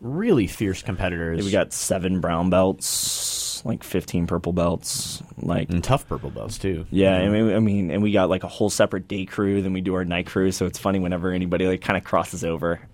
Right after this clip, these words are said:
Speaker 2: Um, uh, yeah, and there's a lot of, there's a lot, lot of promise coming up in the white belts.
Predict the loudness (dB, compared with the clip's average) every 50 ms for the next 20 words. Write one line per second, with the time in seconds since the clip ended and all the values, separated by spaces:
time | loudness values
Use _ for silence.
0 | -10 -8 -6 -4 -4 -4 -4 -6 -8 -8 -10 -12 -16 -20 -20 -20 -20 -20 -20 -12
1 | -8 -6 -6 -6 -6 -8 -12 -14 -18 -18 -20 -20 -14 -2 2 4 4 4 2 0
2 | 0 0 0 0 0 0 2 2 4 4 4 2 2 0 -4 -10 -8 -6 -4 0
3 | 2 4 4 4 4 2 0 -4 -4 -4 -4 -2 -2 -2 -2 -2 -4 -4 -4 -4
4 | -4 -2 -2 -2 -2 -2 -2 -2 0 0 0 -2 -2 -2 -2 -2 -2 -4 -8 -12
5 | -20 -20